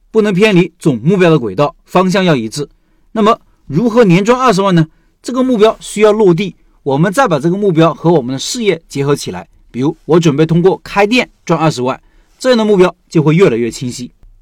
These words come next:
第五，目标是有时限的，设定完成目标的时间要求，及时掌握目标的进展和变化情况，方便对目标进行及时的控制。我是今年赚二十万，还是五年内赚二十万，是完全不同的概念，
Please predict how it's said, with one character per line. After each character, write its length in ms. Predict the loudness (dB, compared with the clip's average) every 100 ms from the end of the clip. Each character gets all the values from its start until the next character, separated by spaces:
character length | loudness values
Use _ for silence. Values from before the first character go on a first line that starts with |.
| _
第 120 | 2
五， 240 | 2 2 -6 _ _
目 180 | 0 4
标 240 | 4 2 -2
是 240 | -10 -4 -2
有 140 | -2
时 320 | -6 -10 -6
限 240 | 0 0 0
的， 140 | -6 -20 -20 _
设 220 | -2 2
定 180 | 2 0
完 220 | 0 0 0
成 140 | 0
目 140 | 0
标 160 | 0 2
的 220 | 2 -2
时 220 | -6 -10 -2
间 160 | 2
要 200 | 4 2
求， 240 | 0 -4 -12 _ _
及 200 | -4 -2
时 120 | -2
掌 160 | 0 2
握 120 | 4
目 180 | 2 2
标 140 | 2
的 100 | 2
进 240 | 0 -2 -2
展 180 | -4 -8
和 160 | -12 -6
变 180 | 0 0
化 120 | 0
情 220 | -4 -8
况， 240 | -4 -4 -4 -20 _
方 220 | -4 0 2
便 160 | 2
对 120 | 2
目 140 | 2 2
标 220 | 2 2 -4
进 140 | -2
行 180 | 0 0
及 220 | -2 -8
时 120 | -6 -6
的 80 |
控 180 | -4 -4
制。 200 | -4 -6 -12 -20 _ _
我 120 | -2
是 140 | 2 2
今 200 | 0 0
年 140 | 0
赚 160 | 2 2
二 100 | 2
十 100 | 2
万， 220 | 2 0 _ _
还 180 | -2
是 140 | 0 0 0
五 180 | -2
年 180 | -2 0
内 180 | 2 0
赚 200 | 0 -2
二 100 | -2
十 100 | -4
万， 180 | -8 -8 _
是 160 | -8 -4
完 160 | -2 0
全 140 | 0
不 80 | -2
同 140 | -8
的 80 | -10
概 180 | -8 -8
念， 160 | -10